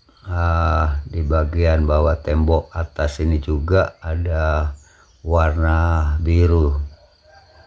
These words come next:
Ah, ini salah satu gambar perbedaan yang semula memang tidak ada, tapi saat ini sudah terpasang.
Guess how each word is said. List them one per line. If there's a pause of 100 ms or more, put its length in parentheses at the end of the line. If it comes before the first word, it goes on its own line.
(340)
Ah,
ini
salah
satu
gambar
perbedaan
yang
semula
memang
tidak (160)
ada,
tapi (640)
saat
ini (880)
sudah
terpasang.